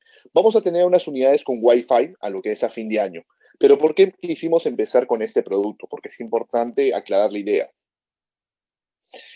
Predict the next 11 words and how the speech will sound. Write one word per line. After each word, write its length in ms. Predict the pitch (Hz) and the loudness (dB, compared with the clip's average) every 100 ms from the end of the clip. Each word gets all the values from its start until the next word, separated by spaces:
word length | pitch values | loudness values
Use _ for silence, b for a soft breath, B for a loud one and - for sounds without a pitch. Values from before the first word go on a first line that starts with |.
| B B - | B B -2
El 120 | 143 | 2
operador 460 | 147 151 139 165 165 | 4 6 6 6 4
no 100 | 151 | 2
vende 220 | 151 147 | 2 0
wifi. 400 | 120 143 - - _ _ _ | 0 -2 -4 -20 _ _ _
Los 240 | 113 110 - | -2 -2 -2
operadores, 720 | 104 104 110 147 - - _ - | 0 4 6 6 4 -2 _ -16
eh, 160 | 76 95 | -12 -8
venden 300 | 110 113 110 | -6 -4 -4
banda 300 | 98 92 131 | -4 -2 -2
ancha. 280 | 131 - | -2 -10